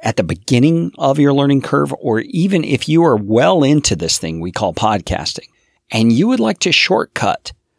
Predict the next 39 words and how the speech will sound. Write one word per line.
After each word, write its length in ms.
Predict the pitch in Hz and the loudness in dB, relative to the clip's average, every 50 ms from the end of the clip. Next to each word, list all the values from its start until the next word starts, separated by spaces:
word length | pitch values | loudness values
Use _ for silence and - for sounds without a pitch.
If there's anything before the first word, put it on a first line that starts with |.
| _ _ _ - | _ _ _ -6
that 400 | 107 104 120 123 143 151 - - | -2 0 2 2 0 -2 -4 -6
process 600 | - - 135 127 120 123 - - - - - - | -4 -2 0 2 2 2 0 0 -2 -2 -4 -4
of 120 | 92 95 | -4 -4
learning 480 | 95 95 101 107 120 147 139 143 151 147 | -4 -2 0 2 2 2 2 2 2 2
the 120 | 139 131 | -2 -2
things 360 | - - 107 92 90 92 - | -4 -4 -4 -4 -4 -6 -6
that 120 | - 87 85 | -4 -2 -2
actually 440 | 95 95 104 - - 92 87 92 | -2 -2 -2 -2 -4 -4 -4 -6
work 420 | 92 87 104 123 131 143 147 - - | -6 -6 -4 -2 0 -2 -2 -2 -6
and 120 | 95 90 | -6 -6
work 220 | 87 82 85 - - | -6 -8 -10 -8 -6
well, 320 | 113 107 101 95 - - - - - - - - | -4 -2 0 -2 -2 -4 -8 -18 -20 -14 -4 0
and 140 | - 165 | 2 2
you 60 | 175 180 | 2 2
would 100 | 185 185 | 2 2
like 220 | 180 190 190 - | 2 2 0 0
to 80 | - 208 | -2 -2
understand 500 | 208 180 180 - - 185 180 165 139 117 | 0 0 0 0 0 0 0 0 0 0
why 420 | 113 117 123 156 165 160 170 175 | 2 2 4 4 4 2 2 2
they 180 | 135 107 87 82 | 2 0 0 -2
work 420 | 71 67 64 - - - - - _ - - - _ _ | -4 -6 -10 -10 -12 -16 -20 -20 _ -20 -20 -20 _ _
and 160 | - - 98 101 | -8 -6 -4 -2
how 360 | 92 107 117 123 139 139 143 | 0 0 2 2 4 2 2
to 200 | - - - 123 | 0 -2 -4 -4
do 360 | 113 110 117 113 120 107 92 | -2 2 2 4 4 4 2
what 260 | 87 98 98 90 90 | 0 0 -2 -2 0
actually 420 | 95 104 117 113 - - 127 120 117 | 0 0 0 0 0 0 0 2 0
is 100 | 104 - | 0 0
gonna 160 | 120 104 98 | 0 -2 0
be 120 | 92 90 | -2 -2
beneficial 840 | 85 87 - 110 120 135 131 - - 123 127 - - - - - - - - - - _ | -4 -2 0 0 2 2 2 2 0 -2 -2 -2 -4 -6 -8 -12 -18 -20 -20 -20 -20 _
to 100 | - - | -4 -2
the 100 | - - | -2 0
publication 560 | - - - 156 175 170 - 143 131 - - | 0 0 -2 0 0 0 0 0 0 0 0
and 100 | 110 95 | 0 0
growth 220 | 92 104 95 92 - | 0 0 0 0 -2
of 80 | 82 | -6
your 120 | 76 78 76 | -8 -6 -4
show, 440 | - - - 90 95 - - - | -2 -2 0 0 -2 -2 -6 -12